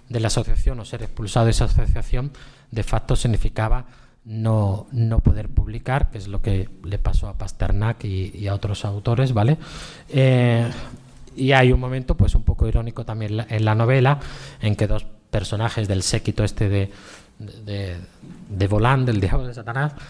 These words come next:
van como a un restaurante que es de este Masolit, de esta asociación de escritores, y al entrar, pues, la persona está ahí en la, de guardia, le pide el carnet para poder pasar, el carnet de escritor. Y dice: "Pero, ¿cómo que es que te-,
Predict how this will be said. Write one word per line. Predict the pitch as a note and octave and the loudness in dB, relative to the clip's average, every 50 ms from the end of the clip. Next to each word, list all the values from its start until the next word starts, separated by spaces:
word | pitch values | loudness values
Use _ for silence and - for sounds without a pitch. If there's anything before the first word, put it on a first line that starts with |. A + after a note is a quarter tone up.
| - - - - - | -20 -20 -20 -20 -10
van | A2+ A2 G#2 G#2 A2 | -4 -2 -2 -2 -2
como | - G#2+ G2 G#2 | -2 -2 0 0
a | G#2 | 0
un | G#2 | 0
restaurante | G2+ G#2+ - - G2+ A2 B2+ C3 - - | 0 0 0 0 0 0 0 -2 -2 -2
que | - G2+ | -2 0
es | G2 F2+ | 0 0
de | G2 G2 | 0 0
este | - - - G2+ | -2 0 -2 0
Masolit, | G2 G2 G#2+ - - A2 A2+ C#3 - | 0 2 2 2 2 2 0 0 -2
de | A2+ | -2
esta | - - - | -2 -2 -2
asociación | - - A2 F#2+ - A#2 G2+ | -2 -2 -6 -6 -4 -4 -4
de | G#2+ A2 | -4 -4
escritores, | - - A2+ - - B2+ C3 C#3+ C#3+ - - - - - - - - - | -4 -4 -4 -2 0 2 2 2 0 -2 -8 -16 -16 -16 -16 -16 -10 -2
y | A#2+ A#2+ | 0 2
al | A2 A2 G#2 | 2 4 2
entrar, | G2+ G2+ F#2+ - B2 B2+ C3+ | 2 0 0 2 2 2 2
pues, | - C3+ A2+ F#2+ | 0 -4 -6 -6
la | F#2 F2+ F2+ | -8 -10 -10
persona | F#2 - - G2+ G2+ G#2+ | -8 -4 -2 0 0 0
está | G2+ - A2 | 0 0 0
ahí | G#2 G#2 G#2 | 2 2 2
en | G#2+ | 2
la, | A2 G#2+ - - D#3 | 0 2 2 2 2
de | C3+ A2+ | 0 -2
guardia, | G#2 A2+ A#2+ A#2 A2+ A2 C3 - | -4 -2 -2 0 0 0 0 -2
le | C3 A2 G#2 | -4 -6 -4
pide | - - A2+ G#2+ | 0 0 2 2
el | G#2+ G2 - | 2 0 0
carnet | - F#2+ F2 F#2 C3 E3+ D#3+ - | -2 -2 0 2 2 0 0 0
para | - A#2 G2+ F#2 | -2 -2 -2 -2
poder | - F#2+ G#2+ G2+ | -2 -2 -2 -2
pasar, | - - - - F3+ E3 | -2 -4 -2 0 0 0
el | B2 G#2+ - | 0 0 0
carnet | - G2+ G2 G#2+ | 0 0 0 2
de | A2 G#2+ | 0 0
escritor. | - - G#2+ - - E3+ F3 - - - - - - - - - | 0 -2 -4 -2 -2 -2 -2 -4 -14 -16 -14 -14 -14 -14 -12 -4
Y | - A#2 | -4 -2
dice: | G#2+ - A2+ G2+ | -2 0 0 0
"Pero, | G#2 G#2 G2+ G2 G2+ | 2 2 2 2 2
¿cómo | A2 A#2 B2+ B2+ | 2 2 2 2
que | B2 | 2
es | A2+ - | 0 0
que | - A2 | -2 -2
te-, | - B2 A2+ - | -2 -4 -4 -4